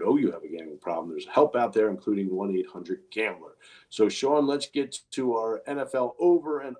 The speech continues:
unders. This is the only thing I've been doing pretty well lately. Uh, so let's, uh, I, I, I easily had the Buffalo Jaguar game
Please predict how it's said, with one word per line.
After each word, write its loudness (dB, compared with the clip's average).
unders. -6
This -20
is -20
the -12
only -8
thing -12
I've -10
been -6
doing -10
pretty -6
well -2
lately. -6
Uh, -10
so -4
let's, -6
uh, -4
I, -8
I, -8
I -8
easily 0
had -2
the -2
Buffalo 0
Jaguar -2
game -2